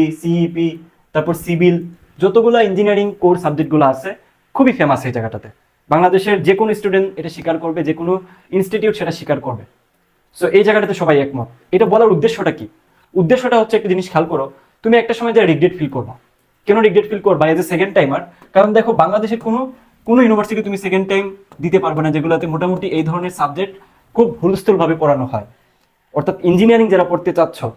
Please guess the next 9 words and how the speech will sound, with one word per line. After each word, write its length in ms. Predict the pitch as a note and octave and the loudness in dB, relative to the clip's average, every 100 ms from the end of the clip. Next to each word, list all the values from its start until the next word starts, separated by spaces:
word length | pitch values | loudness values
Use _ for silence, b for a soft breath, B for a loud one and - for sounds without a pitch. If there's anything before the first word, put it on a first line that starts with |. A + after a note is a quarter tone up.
| - | 0
তাদের, 240 | D#3 E3+ G#3 - b b _ E3 | 0 2 -2 -6 b b _ 2
তাদের 200 | F3 G#3 | 2 2
আমি 100 | G3 G3 | 2 2
বলবো 180 | G3+ G3 A#3+ G3+ | 2 2 0 0
একমাত্র 280 | G3+ A3+ A3+ G#3 | -2 -2 -4 -8
স্বপ্ন 180 | G3 F#3+ F#3+ | -10 -4 -2
হওয়া 140 | F#3 E3+ | -2 -2
উচিত 180 | F3 - | -10 -10
সাস্ট, 280 | B2+ A#2 - | -10 -10 -14